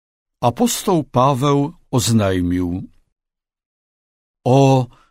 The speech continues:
głębokości bogactwa, zarówno mądrości, jak i poznania Boga.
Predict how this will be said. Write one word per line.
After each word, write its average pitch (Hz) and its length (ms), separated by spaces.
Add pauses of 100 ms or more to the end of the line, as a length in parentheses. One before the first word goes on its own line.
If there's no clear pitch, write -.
(120)
głębokości 117 1300 (240)
bogactwa, 110 1120 (760)
zarówno 127 520
mądrości, 127 1040 (400)
jak 120 220
i 123 60
poznania 110 760
Boga. 87 560